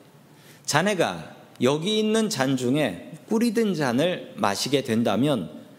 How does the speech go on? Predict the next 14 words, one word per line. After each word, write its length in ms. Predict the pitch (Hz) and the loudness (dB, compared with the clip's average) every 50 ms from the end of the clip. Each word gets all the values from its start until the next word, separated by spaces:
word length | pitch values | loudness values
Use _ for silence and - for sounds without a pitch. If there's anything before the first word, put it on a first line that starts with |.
| - - - - | -20 -20 -10 -4
나는 300 | - 110 127 151 160 151 | 0 2 2 2 0 -2
자네가 800 | 127 131 127 123 123 117 113 101 - - - - - 139 117 - | 0 0 0 0 0 0 -2 -4 -6 -12 -10 -4 -2 -2 -2 -2
필요한 340 | - - 165 180 160 143 127 | -2 -2 0 0 2 2 0
만큼 380 | 113 101 95 87 - 107 104 | -2 -2 -4 -4 -4 -4 -4
돈을 300 | - - 117 110 107 95 | -2 0 0 0 0 -2
주겠네." 480 | - - 73 - - 65 64 64 - - - - - - - - - - - - - - - - - - - - - - - - - - - - - | -4 -8 -10 -12 -12 -12 -12 -14 -16 -18 -20 -20 -20 -20 -20 -20 -20 -20 -20 -20 -20 -20 -20 -20 -20 -20 -20 -20 -20 -20 -20 -20 -20 -20 -20 -12 -4
청년은 480 | - - 220 226 226 220 214 226 233 226 | 0 2 2 4 2 2 2 0 -2 0
구십 340 | - 165 160 - 226 214 - | 0 0 0 0 -2 -2 -2
프로의 340 | - 208 208 202 190 185 | 0 0 2 2 0 0
확률이니 600 | 165 170 175 175 170 160 147 135 135 147 160 135 | 0 -2 -2 0 2 2 2 2 2 2 2 0
한번 420 | 104 107 147 160 143 160 151 131 117 | 0 0 0 2 2 2 2 0 0
믿어보고 800 | 127 131 - 165 143 131 127 110 107 127 147 180 - - - - - - - - | 0 2 2 2 2 2 0 0 0 0 -2 -2 -6 -12 -20 -20 -14 -10 -10 -4
도전을 400 | - 123 127 123 127 123 127 131 | -2 0 0 2 2 0 0 0
했습니다. 560 | 135 127 - - 113 90 78 73 - - - | -2 -2 -2 -2 -2 -2 -4 -6 -8 -12 -14